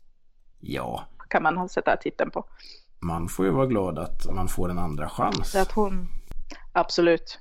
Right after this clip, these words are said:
Speaker 2: Och det var ju det som var så roligt, för jag la ut på Facebook bara så här allmänt att nu är den här klar.
Speaker 1: Mm.
Speaker 2: Så att, eller i princip klar. Så, eh, du funderar på om det var någon bara som hade erfarenhet av att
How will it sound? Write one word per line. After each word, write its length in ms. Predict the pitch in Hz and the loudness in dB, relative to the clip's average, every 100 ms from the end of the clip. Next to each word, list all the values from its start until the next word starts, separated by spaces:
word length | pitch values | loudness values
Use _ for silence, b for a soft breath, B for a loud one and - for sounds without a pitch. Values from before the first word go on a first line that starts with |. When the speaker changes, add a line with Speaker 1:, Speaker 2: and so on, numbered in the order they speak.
| - | -10
Speaker 2:
Och 140 | - | 0
det 100 | 170 | 4
var 60 | 175 | 6
ju 60 | 180 | 6
det 160 | 190 | 2
som 120 | 190 | 2
var 60 | 180 | -4
så 160 | 175 175 | -2 -4
roligt, 400 | 170 180 180 - | -2 -2 -2 -2
för 360 | 180 170 160 - | 0 2 0 0
jag 180 | 190 185 | 2 6
la 60 | |
ut 200 | 214 214 | 4 4
på 80 | 170 | -2
Facebook 540 | - 180 202 - 165 - | 2 2 2 -4 -6 -4
bara 120 | 139 | -4
så 120 | - | 0
här 60 | 170 | 2
allmänt 360 | 160 160 170 - | 2 -2 -6 -2
att 140 | 156 - - B B - | -2 -4 -20 B B -2
nu 200 | 196 233 | 4 4
är 60 | |
den 140 | 180 165 | 4 0
här 240 | 165 160 - | -4 -4 0
klar. 440 | 190 - - 190 - - - - - - | 2 4 2 -4 -8 -14 -16 -20 -14 -8
Speaker 1:
Mm. 140 | 147 | -2
Speaker 2:
Så 140 | 127 | 2
att, 400 | 170 - - - 160 165 180 | 2 2 -12 -6 -6 -4 0
eller 460 | 180 170 170 185 - - 196 | 2 2 0 -6 -8 -2 0
i 60 | |
princip 440 | - 165 - 180 - | 0 0 4 4 4
klar. 320 | - 147 190 - B B B B | 2 4 4 -2 B B B B
Så, 380 | - - 165 180 | -8 0 0 0
eh, 140 | 170 175 - - - - - - - | -4 -6 -8 -10 -10 -10 -10 -12 -6
du 80 | 196 | -2
funderar 380 | - 180 170 165 | 2 6 6 6
på 160 | - | 4
om 180 | 175 185 | 2 2
det 60 | 175 | 2
var 140 | 180 | 2
någon 380 | 175 165 165 165 | 2 0 -2 2
bara 140 | 170 | 2
som 140 | 175 170 | 2 -2
hade 160 | 175 | 0
erfarenhet 920 | - 214 165 - 160 170 233 262 247 170 | 4 6 4 2 0 0 0 0 0 0
av 240 | 170 160 | 0 0
att 360 | 156 - - | -2 -6 -18